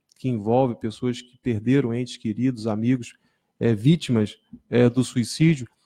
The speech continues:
tem um trabalho muito importante de utilidade pública desenvolvido pelo Centro de Valorização da Vida,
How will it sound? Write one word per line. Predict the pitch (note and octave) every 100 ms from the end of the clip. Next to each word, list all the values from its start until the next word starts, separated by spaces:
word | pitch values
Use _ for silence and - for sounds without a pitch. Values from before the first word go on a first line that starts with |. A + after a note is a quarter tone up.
| _ _ _
tem | F3 G3 - - F3
um | E3+
trabalho | E3 C#3 D#3 F3
muito | E3+ E3 E3 G3 A3 G3+
importante | E3 D3 - C#3 D3 -
de | B2+
utilidade | C#3 - C#3 B2+ C3 A#2
pública | - C#3 C#3 C3+
desenvolvido | A#2+ C3+ D3 C#3 C3 A2 D3 C#3+
pelo | - C3+
Centro | - - D3+ E3+ D#3 B2
de | B2
Valorização | A2 C#3+ C#3 B2 A#2+ A2 - C3
da | B2
Vida, | G#2 C3 C#3+ D3